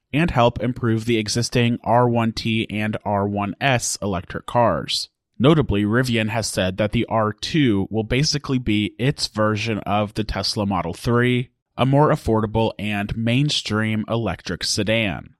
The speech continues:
Whether or not Apple's inability to commit to making a car or scrapping its plans altogether led to Rank's departure is unclear, but still, it's apparent that he played a notable role in a lot of the more modern CarPlay features,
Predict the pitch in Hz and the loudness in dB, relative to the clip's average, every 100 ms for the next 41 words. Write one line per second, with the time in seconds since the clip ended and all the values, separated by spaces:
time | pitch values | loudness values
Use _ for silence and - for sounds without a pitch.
0 | _ - 151 175 135 120 110 - 113 - | _ 2 4 4 4 2 0 0 -4 -2
1 | 113 110 110 - 123 151 123 104 104 104 | 0 0 -2 -2 0 0 2 0 -2 -4
2 | 113 - 107 123 139 - 120 110 107 113 | -6 -4 0 0 0 -2 -2 0 -2 -2
3 | 107 98 - - 117 117 117 117 - 101 | -4 -4 -6 0 2 4 4 0 0 -2
4 | 101 - 123 127 139 131 - 110 98 107 | -2 -2 0 0 0 -2 -2 -4 -2 -2
5 | 101 98 117 117 90 71 127 - - 104 | -4 -2 0 0 0 -4 -6 -8 -8 -2
6 | 117 139 - 151 110 107 104 110 - 107 | 2 0 0 -2 0 0 -4 -6 -2 -2
7 | 98 110 95 92 90 - - 135 64 58 | 0 -2 -2 -2 -6 -6 0 0 0 -4
8 | 123 _ _ 165 160 - 120 123 120 113 | -8 _ _ 0 0 0 0 2 0 -2
9 | 117 113 - 151 147 - - 135 - 117 | -4 -4 -2 0 0 0 -2 -2 -2 0
10 | 113 101 117 117 147 147 131 101 101 101 | 0 0 0 2 2 2 0 0 0 0
11 | - 113 113 113 127 139 131 120 110 107 | -2 -2 0 0 2 0 0 0 0 0
12 | 107 120 127 127 127 - 104 - 95 98 | 2 2 2 0 -2 -2 -2 -2 -4 -2
13 | 123 120 - 117 117 - - | 0 0 0 0 0 -2 -6